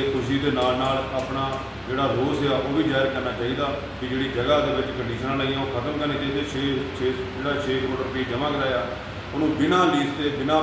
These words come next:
ਪੈਸਿਆਂ ਤੋਂ ਸਾਡੇ ਸਮੁੱਚੇ ਸਮਾਜ ਨੂੰ ਜਗ੍ਹਾ ਸਮਰਪਿਤ ਕਰਨੀ ਚਾਹੀਦੀ ਆ।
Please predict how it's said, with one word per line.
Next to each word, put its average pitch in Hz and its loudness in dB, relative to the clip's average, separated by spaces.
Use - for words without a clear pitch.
ਪੈਸਿਆਂ 135 0
ਤੋਂ 120 -4
ਸਾਡੇ 139 0
ਸਮੁੱਚੇ 135 0
ਸਮਾਜ 139 4
ਨੂੰ 151 2
ਜਗ੍ਹਾ 127 0
ਸਮਰਪਿਤ 120 -4
ਕਰਨੀ 113 -4
ਚਾਹੀਦੀ 127 -2
ਆ। 117 0